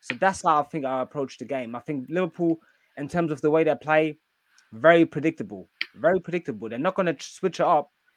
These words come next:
but it's just very hard to stop. And that's where our plan needs to be,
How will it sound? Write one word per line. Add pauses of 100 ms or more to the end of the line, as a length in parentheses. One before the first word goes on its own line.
but
it's
just
very
hard
to
stop.
And (240)
that's
where
our
plan
needs
to
be,